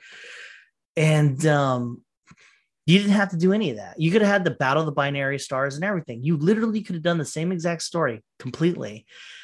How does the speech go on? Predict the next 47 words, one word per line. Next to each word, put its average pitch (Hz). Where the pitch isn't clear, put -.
Like, 139
and 185
you 214
could 311
have 311
even 180
had 170
the 147
Klingons 175
look 247
different 139
just 185
by 160
saying, 165
you 156
know, 127
they 131
look 180
different, -
you 147
know, 127
be, 151
and 131
that's 147
why 135
they're 123
acting 139
the 120
way 127
they 127
are, 127
<laughs> -
you 131
know? 143
It, -
uh, 123
that 107
would 117
have 127
fucking 160
worked. -
You 143
know, 143
say 151
the 135
retrovirus 131
and 113